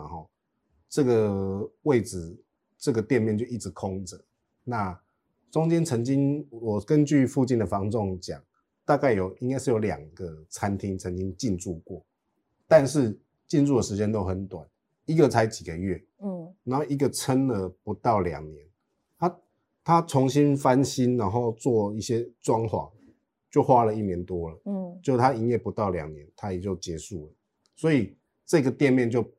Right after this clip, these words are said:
Speaker 1: 空在这边。那其实，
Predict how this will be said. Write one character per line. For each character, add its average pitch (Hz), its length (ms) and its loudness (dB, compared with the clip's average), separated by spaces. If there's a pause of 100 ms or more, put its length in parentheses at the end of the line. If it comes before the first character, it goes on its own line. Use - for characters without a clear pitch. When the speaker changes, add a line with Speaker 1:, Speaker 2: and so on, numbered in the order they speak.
(140)
Speaker 1:
空 117 260 0
在 107 160 -2
这 95 120 -6
边。 87 300 -8 (720)
那 110 400 0 (520)
其 143 160 2
实， 127 460 0